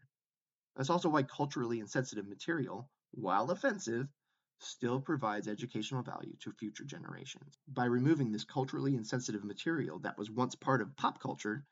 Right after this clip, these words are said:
denies us the ability to have hard conversations with our kids about our past. Instead, we're more interested in removing it, so we can eventually either say it never happened or sweep it under the rug when we're confronted about it.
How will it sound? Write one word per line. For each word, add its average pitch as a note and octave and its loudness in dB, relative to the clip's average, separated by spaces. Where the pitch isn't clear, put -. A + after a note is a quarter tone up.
denies C3+ 2
us - -4
the A3+ 0
ability G#2+ 0
to A2 -6
have A2+ -4
hard C#3 0
conversations A2+ -2
with G2+ -6
our G2 -6
kids D3+ -4
about G#2 -4
our A#2+ -2
past. - -4
Instead, D3 2
we're D3+ 2
more D#3 2
interested E3+ -2
in B2 0
removing A2+ 0
it, - -12
so C#3 2
we C3+ 6
can C3+ 0
eventually B2 2
either A2 0
say A#2 -4
it E2 -8
never G#2 -2
happened C#3+ 0
or A#2+ 0
sweep D#3+ 2
it C#3+ 0
under B2+ 4
the G#2+ -2
rug G#2 0
when G#2 -6
we're G2 -8
confronted - -10
about - -6
it. - -16